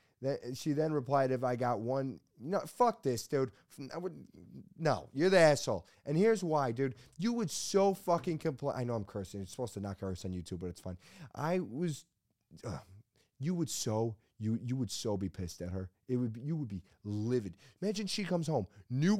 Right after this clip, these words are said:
Coach purse. She earns more money than you. She's the only one who gets bonuses in the house, right? That's what you do. She brings home a new purse. She bring, brings home a new dress, new shoes, new,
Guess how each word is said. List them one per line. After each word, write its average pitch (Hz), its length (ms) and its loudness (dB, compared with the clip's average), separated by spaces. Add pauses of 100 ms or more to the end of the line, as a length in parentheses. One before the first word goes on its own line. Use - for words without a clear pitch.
Coach - 480 0
purse. 117 420 -4 (680)
She 208 320 2
earns 175 420 4
more 151 220 4
money 139 260 2
than 101 180 0
you. 82 140 -6 (200)
She's 185 360 0
the 147 240 -4
only 202 380 6
one 123 220 4
who 113 80 4
gets 101 200 0
bonuses 98 520 -2
in 92 60 -4
the 90 60 -4
house, 80 240 -8
right? 135 200 2
That's 135 180 2
what 131 100 0
you 156 160 2
do. 165 220 4 (560)
She - 280 -2
brings 196 280 2
home 185 160 0
a 170 60 4
new 143 280 4
purse. 123 440 0 (140)
She - 160 -2
bring, 185 340 2
brings 160 240 0
home 160 180 -2 (120)
a 127 60 0
new 151 220 4
dress, 131 340 0
new 175 160 4
shoes, 123 380 0 (260)
new, 185 380 2